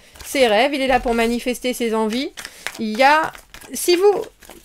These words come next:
si vous vous investissez énormément et que vous recevez pas ce que vous recherchez en retour, ou alors que vous êtes prêt à passer du temps, que vous êtes prêt à essayer de développer les choses,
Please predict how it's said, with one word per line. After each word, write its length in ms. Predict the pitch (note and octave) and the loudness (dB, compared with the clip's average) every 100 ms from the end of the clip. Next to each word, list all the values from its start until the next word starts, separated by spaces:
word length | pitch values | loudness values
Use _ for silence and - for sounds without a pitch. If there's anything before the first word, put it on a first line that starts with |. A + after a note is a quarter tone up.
| - - - - - | -20 -20 -18 -14 -12
si 220 | - E4+ | -2 0
vous 140 | F4 F4 | 2 2
vous 120 | C#4 | 2
investissez 880 | C4 C4 B3+ C#4+ - D4+ - D4+ D#4 B3+ | 2 2 2 0 -2 -4 0 0 0 0
énormément 680 | B3+ B3 B3+ B3+ B3 A#3+ - - - - - - - - - - - - - | 0 0 0 0 0 -2 -4 -10 -14 -16 -16 -14 -12 -10 -10 -10 -12 -18 -2
et 100 | B3 | -2
que 80 | C4 | 2
vous 220 | C#4 B3+ | 0 4
recevez 500 | B3 B3+ C4+ B3 A#3 - - - - | 4 4 2 2 2 0 -12 -20 -2
pas 160 | C4 E4+ | 2 2
ce 100 | F4+ | 0
que 160 | - | -2
vous 220 | D4 B3+ B3+ | -2 -2 2
recherchez 560 | A#3 A3+ G3+ - A3 | 2 2 -4 -2 -2
en 100 | G#3 | 0
retour, 460 | G#3 G3+ A#3 A#3 - | 0 -2 -4 -6 -6
ou 140 | G#3+ | -2
alors 400 | G#3+ A3+ A#3+ A3 - - - - - - - - _ - | 0 2 0 -4 -10 -20 -20 -20 -20 -20 -20 -20 _ -8
que 160 | - F4 | -2 0
vous 220 | D#4+ D4+ | 2 2
êtes 160 | A#3+ - | 0 0
prêt 180 | D4 | 0
à 80 | C4+ | 0
passer 300 | A#3 A#3 C4 | 0 -2 -2
du 180 | A3 A#3+ | -2 -4
temps, 360 | - B3 B3+ B3 | 0 2 2 0
que 100 | E4+ | 0
vous 220 | C#4+ C#4 | 0 0
êtes 140 | B3 | -2
prêt 180 | - C#4 | -2 0
à 80 | A#3 | 0
essayer 240 | A#3 A#3 | 0 -4
de 80 | G3+ | -2
développer 480 | A3 A3 A#3+ A#3 A#3+ | -2 0 0 0 0
les 160 | A#3 A#3 | 0 -2
choses, 580 | - B3+ C4 C4 A3 | 0 2 2 2 -2